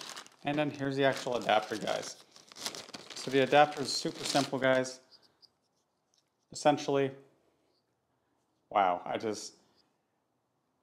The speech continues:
we used to have to splice stuff all the time to get this kind of stuff <laughs> going. So the fact that it's just as easy as plug one end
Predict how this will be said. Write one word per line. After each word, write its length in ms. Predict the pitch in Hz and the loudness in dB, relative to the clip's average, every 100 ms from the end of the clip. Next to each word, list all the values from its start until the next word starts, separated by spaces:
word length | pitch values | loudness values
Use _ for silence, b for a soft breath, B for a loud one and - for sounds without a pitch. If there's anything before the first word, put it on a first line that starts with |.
| _ | _
we 220 | 160 139 | -4 0
used 200 | 185 202 175 | 2 2 2
to 60 | |
have 220 | 139 147 147 | 4 4 2
to 40 | |
splice 400 | - - 127 120 | -8 2 4 4
stuff 280 | - - 98 | 2 -4 -4
all 160 | 104 101 | -2 -2
the 80 | 92 | -4
time 440 | - 98 92 104 - | -6 -6 -4 -6 -6
to 140 | 113 | -6
get 220 | 113 139 | -4 -4
this 160 | 139 131 | -4 -4
kind 160 | 143 131 | -2 -2
of 80 | |
stuff 240 | - 135 120 | 2 0 2
<laughs> 0 | |
going. 320 | 135 - 160 - b b b b b | -6 -6 -12 -12 b b b b b
So 280 | - 127 123 | -2 2 2
the 40 | |
fact 360 | 123 139 135 135 | 4 6 6 4
that 120 | 131 | 0
it's 140 | 120 | 2
just 160 | 139 117 | -2 -4
as 140 | 120 | -4
easy 280 | 143 127 127 | -2 -2 4
as 260 | 123 117 - b b b _ | 4 4 0 b b b _
plug 240 | - 135 123 | 2 4 4
one 320 | 117 127 131 | 4 6 6
end 480 | 131 131 131 127 | 4 2 0 -6